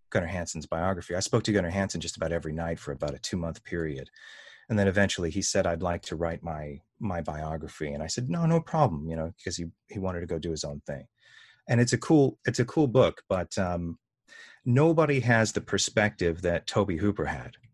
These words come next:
You know, Gunnar Hansen wasn't there every day. He wasn't there from the beginning to the end, and neither was anybody else. The only person that could be the protagonist of this story is Tobe Hooper.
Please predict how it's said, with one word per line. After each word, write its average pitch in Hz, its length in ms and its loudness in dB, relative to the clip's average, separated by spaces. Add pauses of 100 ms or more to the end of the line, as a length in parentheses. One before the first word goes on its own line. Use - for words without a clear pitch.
(560)
You 123 80 4
know, 98 200 2 (100)
Gunnar 139 160 6
Hansen 131 320 6
wasn't 101 200 2
there 117 220 4
every 76 200 -2
day. - 320 -8 (500)
He 104 100 0
wasn't 117 260 6
there 127 160 6
from 101 180 0
the 85 60 -2
beginning 87 400 -2
to 85 100 -6
the 82 180 -4
end, 85 260 -2
and 82 100 -4
neither 98 280 0
was 95 160 0
anybody 87 420 -2
else. 98 260 0
The - 180 -8
only 143 360 2
person 85 560 -2
that 87 260 -4 (180)
could 156 260 0
be 101 180 0
the 80 100 -4
protagonist 95 720 -2
of 80 80 -4
this 73 160 -6
story 101 520 -2 (720)
is 98 540 0
Tobe 82 260 0
Hooper. 76 300 -8